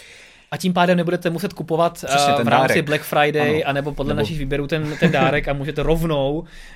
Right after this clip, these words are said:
Speaker 1: eh, ho vyhrát, což,
Speaker 2: Vyřešit.
Speaker 1: což je jako výborná
Speaker 2: Vyřešit
Speaker 1: věc
Speaker 2: dárky.
Speaker 1: v rámci
Speaker 2: Přesně
Speaker 1: Mobilecastu.
Speaker 2: tak. <laughs> A ta soutěžní otázka tedy zní, jak velkou kapacitu baterie Nokia pět tři nabízí?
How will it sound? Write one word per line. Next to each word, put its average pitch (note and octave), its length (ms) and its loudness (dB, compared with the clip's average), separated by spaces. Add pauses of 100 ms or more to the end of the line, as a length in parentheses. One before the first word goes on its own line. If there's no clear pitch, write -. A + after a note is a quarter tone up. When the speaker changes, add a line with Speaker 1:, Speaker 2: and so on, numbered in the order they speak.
Speaker 1:
eh, B2+ 260 0
ho D3 80 -2
vyhrát, A#2 400 -4
což, - 120 -16
Speaker 2:
Vyřešit. A2 340 -4
Speaker 1:
což B2 140 -6
je C3+ 80 -2
jako B2+ 180 -2
výborná C3+ 400 -2
Speaker 2:
Vyřešit C3 140 0
Speaker 1:
věc A2+ 120 -2
Speaker 2:
dárky. G2+ 220 -4
Speaker 1:
v - 20 -6
rámci A#2+ 280 -4
Speaker 2:
Přesně A#2+ 160 -4
Speaker 1:
Mobilecastu. A2 440 -4 (120)
Speaker 2:
tak. D3 320 -2
<laughs> - 720 -20
A - 80 -18
ta A#2 100 -2
soutěžní F#3 420 -2
otázka B2+ 440 -4
tedy C3+ 220 -4
zní, A2 300 -8 (680)
jak G#2 180 -4
velkou D3 320 -2
kapacitu A#2+ 480 -6
baterie F#2+ 440 -6
Nokia G2 340 -10
pět G#2+ 300 -8
tři - 200 -14
nabízí? F2+ 640 -14